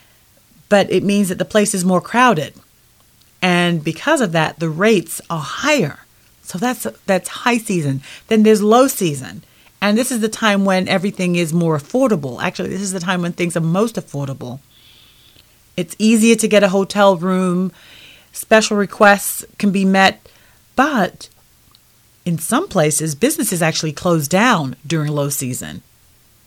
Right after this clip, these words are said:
If you go to the Caribbean, there are places where there's no, there, nothing is happening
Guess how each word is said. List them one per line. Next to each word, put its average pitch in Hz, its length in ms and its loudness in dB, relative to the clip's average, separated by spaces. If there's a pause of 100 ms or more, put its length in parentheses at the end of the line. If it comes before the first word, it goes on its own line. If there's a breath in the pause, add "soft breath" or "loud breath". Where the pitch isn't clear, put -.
If 180 180 0
you 208 80 0
go 214 180 4
to 208 120 0
the 185 100 -2
Caribbean, 214 360 0
there 180 120 0
are 165 40 -4
places 220 420 -4
where 170 300 0 (560)
there's 214 240 2
no, 214 180 4
there, 190 280 0
nothing 220 380 0
is 220 120 -2
happening 175 520 -2